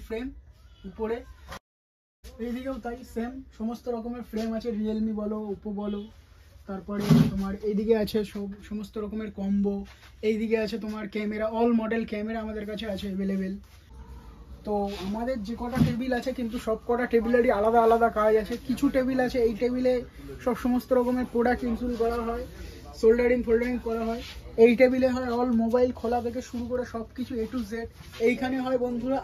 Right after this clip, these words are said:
আইসির কাজ, আইসি লেভেলের সব মেশিন আমাদের কাছে রয়েছে, microscope রয়েছে। তারপরে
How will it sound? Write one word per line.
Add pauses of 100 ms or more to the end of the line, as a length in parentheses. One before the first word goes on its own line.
আইসির
কাজ, (200)
আইসি
লেভেলের
সব (120)
মেশিন
আমাদের
কাছে
রয়েছে, (100)
microscope (100)
রয়েছে। (720)
তারপরে